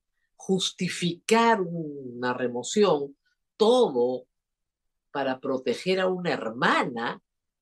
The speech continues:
es una falta gravísima. Y así lo entendió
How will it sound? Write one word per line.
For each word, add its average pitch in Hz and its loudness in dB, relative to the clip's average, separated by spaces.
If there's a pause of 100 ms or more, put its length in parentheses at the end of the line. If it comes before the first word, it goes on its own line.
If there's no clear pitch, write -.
(140)
es 131 -10
una 139 -10
falta 135 -10
gravísima. - -10 (1400)
Y 180 0
así 233 2
lo 381 4
entendió 226 -2